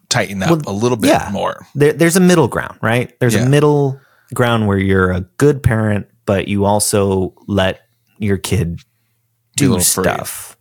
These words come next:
Speaker 2: Yeah.
Speaker 1: Yeah,
Speaker 2: And
Speaker 1: yeah,
Speaker 2: so I've a, I've a, I've a struggle kind of letting go,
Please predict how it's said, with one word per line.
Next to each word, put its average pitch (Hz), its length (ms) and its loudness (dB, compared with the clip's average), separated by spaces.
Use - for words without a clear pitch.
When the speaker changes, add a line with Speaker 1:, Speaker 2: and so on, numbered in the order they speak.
Speaker 2:
Yeah. 170 240 2
Speaker 1:
Yeah, 107 140 0
Speaker 2:
And - 80 -10
Speaker 1:
yeah, 120 80 2
Speaker 2:
so 120 180 2
I've 120 180 0
a, - 160 -2
I've 117 160 0
a, 113 60 0
I've 113 160 -2
a 107 60 -4
struggle 87 760 -2
kind 87 220 -2
of 82 260 -10
letting 92 400 0
go, 95 480 0